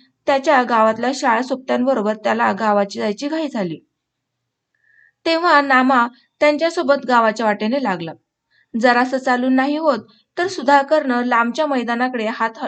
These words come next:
उडवून नामाला म्हटलं, "अरे, सर्कस आली वाटते,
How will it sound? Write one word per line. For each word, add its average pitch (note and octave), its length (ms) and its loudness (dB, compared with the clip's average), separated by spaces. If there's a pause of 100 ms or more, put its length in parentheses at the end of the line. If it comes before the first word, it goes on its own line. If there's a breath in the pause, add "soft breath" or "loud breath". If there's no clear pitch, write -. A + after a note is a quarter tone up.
(120)
उडवून C4 400 -2
नामाला G3+ 340 0
म्हटलं, A3 320 -4 (440)
"अरे, D#4 600 0 (220)
सर्कस D4 420 0
आली D4+ 200 2
वाटते, E4+ 520 -2